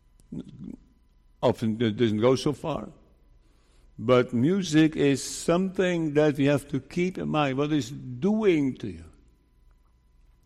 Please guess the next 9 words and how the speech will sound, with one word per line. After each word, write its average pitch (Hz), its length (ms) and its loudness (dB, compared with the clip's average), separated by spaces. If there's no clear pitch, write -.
So - 380 0
what 147 380 6
type 156 220 10
of 170 100 6
music 156 420 2
are 170 80 2
you 160 180 8
listening 196 600 0
to? - 120 -14